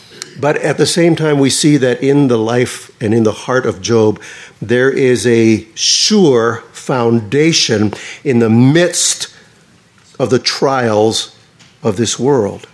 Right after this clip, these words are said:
And that's good news for you and for me. As we read this chapter, we're gonna read, we're gonna work our way through chapter three, and we're gonna do so rapidly. Um, uh,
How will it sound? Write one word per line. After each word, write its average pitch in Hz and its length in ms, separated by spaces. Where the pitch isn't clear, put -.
And 123 140
that's 185 220
good 139 180
news 143 340
for 131 140
you 110 220
and 98 100
for - 80
me. 110 300
As 147 160
we 160 80
read 185 280
this 185 200
chapter, 131 480
we're 143 80
gonna 135 140
read, 135 280
we're 135 80
gonna 151 140
work 170 260
our 147 140
way 143 140
through 135 220
chapter 135 400
three, 127 680
and 143 100
we're 180 60
gonna 165 240
do 175 180
so 156 300
rapidly. 123 920
Um, 101 460
uh, - 60